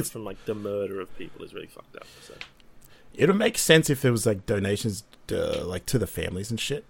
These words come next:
Speaker 1: that,
Speaker 2: Yeah, oh,
Speaker 1: uh,
Speaker 2: yeah, I'm sure
Speaker 1: suffered
Speaker 2: Ryan
Speaker 1: from it.
Speaker 2: Murphy's
Speaker 1: It
Speaker 2: hand
Speaker 1: would make
Speaker 2: loves all that cash.
Speaker 1: Yeah, bald motherfucker. He's got no hair. I'm looking at him.
Speaker 2: Yeah, fuck you, Ryan Murphy. Fuck you, Mark Cuban.
Speaker 1: <laughs> Fuck you, Ryan Murphy.
Speaker 2: <laughs>
Speaker 1: <laughs> Mark Cuban's got great hair, though.
Speaker 2: Mark,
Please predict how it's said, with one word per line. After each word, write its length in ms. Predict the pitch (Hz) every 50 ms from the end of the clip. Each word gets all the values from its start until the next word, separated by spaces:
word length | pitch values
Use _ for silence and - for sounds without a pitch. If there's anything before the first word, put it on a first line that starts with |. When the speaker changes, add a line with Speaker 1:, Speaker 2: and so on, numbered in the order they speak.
| - - - -
Speaker 1:
that, 180 | - 87 - -
Speaker 2:
Yeah, 140 | - 117 113 107
oh, 60 | 101 101
Speaker 1:
uh, 40 | 104
Speaker 2:
yeah, 160 | 104 101 98
I'm 80 | 98 101
sure 160 | - 123 117
Speaker 1:
suffered 100 | 107 107 107
Speaker 2:
Ryan 80 | 104
Speaker 1:
from 120 | 104 120 -
it. 40 |
Speaker 2:
Murphy's 300 | 104 101 - 104 95 95
Speaker 1:
It 60 | 101 123
Speaker 2:
hand 220 | 113 107 101 -
Speaker 1:
would 80 | 175 139
make 180 | 120 101 101
Speaker 2:
loves 80 | 104 101 98 101
all 60 | 101
that 140 | 104 - -
cash. 500 | - 104 95 90 98 98 - - - - - - - - - - - - - - -
Speaker 1:
Yeah, 120 | - 104 95
bald 360 | 90 - - 95 92 95 87 87
motherfucker. 540 | 92 90 92 92 - - 101 - 110 104 113 - - - - - - - -
He's 100 | - 98
got 60 | 92
no 100 | 90 90
hair. 300 | 107 95 98 98 95 98 - - - -
I'm 80 | 104
looking 220 | 101 101 - 101 101
at 100 | 101 98
him. 120 | 104 110 - -
Speaker 2:
Yeah, 120 | 113 110 104 104 101 101
fuck 160 | - 123 120 117 139 131
you, 80 | 123 120
Ryan 120 | 117 110 107
Murphy. 280 | 107 107 107 - - - - - - - - -
Fuck 200 | 120 117 - -
you, 100 | 127 113
Mark 240 | 110 107 107 107 -
Cuban. 320 | - - 110 104 104 107 107
Speaker 1:
<laughs> 0 |
Fuck 260 | - - 113 - -
you, 120 | 123 127
Ryan 160 | 127 117 113 113
Murphy. 420 | 117 113 113 120 123 - 170 147 - -
Speaker 2:
<laughs> 1800 | 165 143 - - - - - - - - - - - - - - - - - - - - - 196 156 - - - 180 151 131 - 214 202 123 -
Speaker 1:
<laughs> 0 |
Mark 200 | 143 151 156 -
Cuban's 260 | - 151 147 120 107
got 160 | 120 110 -
great 200 | - 110 113 117 107
hair, 120 | 101 98
though. 120 | 90 95
Speaker 2:
Mark, 140 | - 143 147